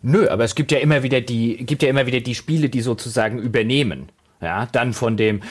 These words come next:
was weiß ich, eine Weile ist dieses H zwei, Z O zwei, wie auch immer das hieß, dann kommt plötzlich PlayerUnknown's Battlegrounds und dann spielt jeder das. Und dann kommt plötzlich ein Fortnite, ähm, da kommen natürlich jetzt noch enorm viel neue Leute und so weiter dazu,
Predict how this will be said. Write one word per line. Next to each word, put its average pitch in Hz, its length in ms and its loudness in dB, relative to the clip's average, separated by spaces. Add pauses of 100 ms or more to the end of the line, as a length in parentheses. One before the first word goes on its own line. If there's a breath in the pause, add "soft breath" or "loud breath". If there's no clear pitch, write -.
was 101 160 -4
weiß 117 120 0
ich, 170 120 2
eine 123 140 0
Weile 127 280 0
ist 120 220 -4
dieses 117 400 -2
H 117 280 -2
zwei, 117 600 0
Z 123 300 -4
O 117 220 -2
zwei, 113 420 -2
wie 113 100 2
auch 104 100 0
immer 165 200 2
das 160 180 -2
hieß, 185 220 -2
dann 120 140 0
kommt 131 160 -2
plötzlich 123 300 -2
PlayerUnknown's 113 460 0
Battlegrounds 147 500 0
und 143 40 -4
dann 120 80 -2
spielt 110 180 -6
jeder 110 180 0
das. - 360 -4 (240 loud breath)
Und 131 100 -2
dann 131 100 0
kommt 127 140 0
plötzlich 120 340 -2
ein 110 80 0
Fortnite, 190 680 2 (400 loud breath)
ähm, 143 320 2
da 123 80 0
kommen 135 180 -4
natürlich 117 240 -2
jetzt 117 180 -2
noch 117 120 -6
enorm 113 320 -2
viel 110 180 -4
neue 165 240 4
Leute 170 460 2
und 160 180 0
so 165 100 0
weiter 147 280 0
dazu, 143 400 -2